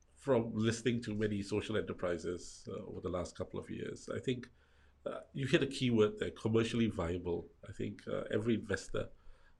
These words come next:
uh, even for social enterprises, has to have that, that idea that's commercially viable. Sometimes we meet people who want to save the world, and a little bit of naivety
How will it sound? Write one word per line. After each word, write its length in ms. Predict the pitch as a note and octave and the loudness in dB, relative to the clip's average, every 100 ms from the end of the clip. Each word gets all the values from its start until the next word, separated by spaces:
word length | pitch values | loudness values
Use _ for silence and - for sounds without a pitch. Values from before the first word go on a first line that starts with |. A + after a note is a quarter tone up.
| - | -10
uh, 140 | - - | -8 -2
even 340 | B2+ B2 A#2+ | 2 4 4
for 240 | A#2 A2 G#2 | 4 2 2
social 280 | G#2+ G2+ G#2 | 2 2 0
enterprises, 640 | F2+ - E2+ E2+ F#2 - - | -2 -2 -2 -2 -4 -6 -2
has 180 | G#2+ - | -2 0
to 120 | G2+ | -4
have 260 | F#2+ F2+ - | -4 -4 -4
that, 240 | G2+ - - | -4 -6 -10
that 120 | - - | -10 -6
idea 380 | - F#2 F#2 G#2+ | -2 -2 0 -2
that's 180 | G#2 - | -2 -4
commercially 440 | - F#2+ - G#2 | -6 -4 -4 -4
viable. 460 | - - - G2+ G2 - - - - - | -4 -6 -8 -8 -10 -12 -20 -20 -20 -2
Sometimes 400 | - D#3+ D#3 C#3 | 0 4 4 4
we 80 | |
meet 320 | A#2 A#2+ B2+ - - _ - - - _ - | 4 4 2 -2 -16 _ -20 -20 -20 _ -6
people 280 | B2+ A#2+ A#2 | -4 2 2
who 80 | G#2+ | 4
want 120 | G2 | 2
to 60 | |
save 240 | F#2+ G#2+ G2 | 2 0 0
the 100 | F#2 | 0
world, 360 | G2 F#2 F2+ - - | 0 0 -2 -6 -10
and 440 | G2+ G2 F#2+ F#2+ - - - - - - - - - - - | -6 -4 -4 -8 -10 -12 -12 -14 -20 -20 -20 -20 -20 -8 2
a 60 | |
little 240 | A#2+ B2 C#3 | 4 4 4
bit 140 | B2+ | 4
of 120 | A2+ | 4
naivety 720 | G#2 G#2 G2 G#2 A2+ A2 F#2 | 4 4 4 2 0 0 -4